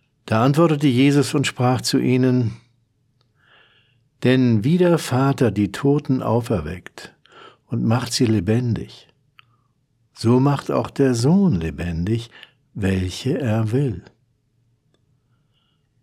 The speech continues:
Wahrlich, wahrlich, ich sage euch,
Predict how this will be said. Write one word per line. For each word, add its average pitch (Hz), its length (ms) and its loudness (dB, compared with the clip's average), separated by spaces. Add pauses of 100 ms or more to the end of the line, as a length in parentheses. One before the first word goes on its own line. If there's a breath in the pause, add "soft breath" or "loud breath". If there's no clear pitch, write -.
(220)
Wahrlich, 156 680 2
wahrlich, 131 360 2
ich 120 200 2
sage 117 360 2
euch, 110 360 0